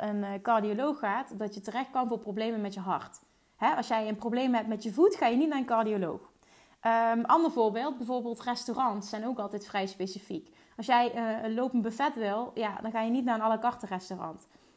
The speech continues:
Als jij Chinees wil eten, dan, eh, ga je niet naar een Italiaan. <laughs> Ja, snap je wat ik bedoel?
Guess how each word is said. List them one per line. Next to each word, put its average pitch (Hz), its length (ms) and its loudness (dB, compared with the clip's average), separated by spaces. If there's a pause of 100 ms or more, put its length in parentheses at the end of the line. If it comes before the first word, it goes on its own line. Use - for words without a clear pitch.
Als 220 160 0
jij 220 320 4
Chinees 262 420 0
wil 233 120 0
eten, 208 540 -2
dan, 220 320 -4
eh, 208 220 -4 (100)
ga 214 140 -2
je 220 140 -2
niet 226 180 0
naar 226 140 0
een 208 80 -4
Italiaan. 214 480 -4 (500)
<laughs> - 300 0 (560)
Ja, 403 200 12
snap 415 260 6
je 427 120 6
wat 415 80 8
ik 370 140 6
bedoel? 349 340 6